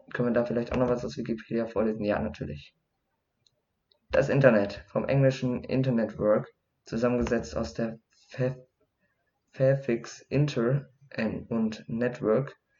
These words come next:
Netz oder kurz Netz, hä? Egal. Umgangssprachlich auch Netz, ist ein weltweiter Verbund von Rechennetzwerken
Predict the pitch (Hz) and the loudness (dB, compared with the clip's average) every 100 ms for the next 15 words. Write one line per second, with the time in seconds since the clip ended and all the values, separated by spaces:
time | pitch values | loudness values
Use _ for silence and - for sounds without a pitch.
0 | _ _ _ _ - 110 117 - - - | _ _ _ _ -4 -2 -2 -4 -20 -20
1 | _ 110 107 - - 107 104 - - - | _ -2 -2 -6 -6 -6 -6 -14 -20 -20
2 | _ - 104 123 139 - - - _ _ | _ -8 -2 -2 -2 -16 -18 -18 _ _
3 | _ - - - _ _ _ _ - 107 | _ -6 -6 -6 _ _ _ _ -10 -2
4 | 104 - - _ _ _ _ _ _ _ | -2 -2 -12 _ _ _ _ _ _ _
5 | _ _ _ 147 151 139 - 120 117 117 | _ _ _ 4 4 4 2 0 0 -2
6 | - 107 - 107 127 139 - - 110 - | -2 -2 -4 -2 0 -2 -16 -16 -14 -4
7 | 110 107 117 143 - - 110 110 - - | -2 2 2 0 -2 0 0 0 -8 -2
8 | 110 107 107 117 113 - 104 104 - 104 | -2 0 0 0 -4 -6 -4 -4 -8 -6
9 | 110 123 - 120 107 - - 104 92 123 | -4 -4 -2 0 0 -2 0 2 2 -4
10 | 139 | -10